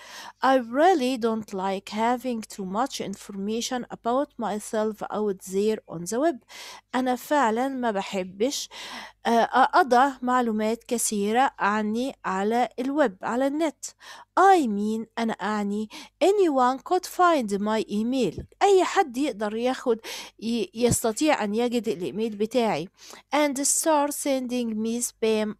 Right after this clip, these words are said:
or viruses. ويبدأ إن هو يرسل ليا فيروسات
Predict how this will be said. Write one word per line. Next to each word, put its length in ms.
or 200
viruses. 720
ويبدأ 640
إن 120
هو 160
يرسل 460
ليا 460
فيروسات 760